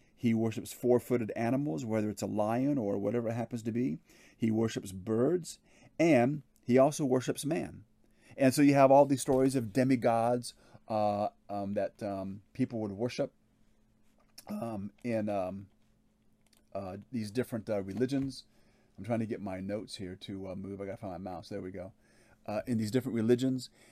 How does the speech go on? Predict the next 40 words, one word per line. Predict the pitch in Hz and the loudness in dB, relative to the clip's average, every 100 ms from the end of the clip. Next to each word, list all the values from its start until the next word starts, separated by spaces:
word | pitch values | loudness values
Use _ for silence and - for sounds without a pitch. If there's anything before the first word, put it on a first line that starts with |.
| - _ | -20 _
Uh, | 110 101 98 | -4 -2 -2
and | 113 | 0
so | 127 | 2
whether | 120 131 | 6 6
you | 127 | 6
have | 113 98 | 4 4
demigods, | 135 147 131 131 131 127 120 - - | 2 4 2 2 0 -2 -4 -14 -14
like | 110 113 - _ 107 | -2 -2 -2 _ 0
Greek | 127 123 | 2 2
mythology, | 127 123 123 127 117 | 4 4 6 4 2
you | 120 113 | 0 2
have | 113 | 0
Hercules | - 131 135 123 127 120 | -2 -4 -2 0 0 0
and | 120 | -2
Zeus | 98 101 123 120 - | -2 0 0 -2 -6
and, | 107 98 - | -6 -6 -4
um, | 113 120 | -4 -4
you | 120 101 | -4 -2
know, | 104 | 2
all | 123 | 4
those | 120 120 | 2 -2
things. | - 123 123 120 - - - - _ | -2 -2 -2 -6 -14 -20 -20 -20 _
Uh, | - | -4
the | 117 | 6
bottom | 131 135 127 | 8 8 6
line | 123 123 | 2 2
is | 117 104 | 0 0
that, | 113 113 - | -2 -2 -4
that | 123 113 | -4 -2
man | 127 120 123 123 123 123 _ _ _ | 2 4 4 4 2 -2 _ _ _
is | 123 107 104 - - _ | 0 2 -2 -6 -12 _
seeking | - - 147 135 135 | -4 -2 -2 -2 -4
to | 113 | -2
worship | 107 123 - - | -2 -2 -2 -8
something | - - 160 143 147 | -10 -4 -4 -2 -2
that's | 135 - | -2 -4
kind | - 139 | -4 -2
of | 127 | 0
like | 127 127 | 0 -2
himself | 127 123 - 139 143 - | -2 -4 -2 -4 -6 -10